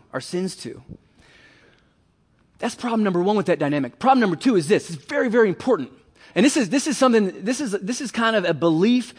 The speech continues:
that I held for so long in my relationship with God.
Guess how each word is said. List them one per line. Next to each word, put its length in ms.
that 140
I 100
held 260
for 140
so 360
long 360
in 80
my 80
relationship 540
with 120
God. 320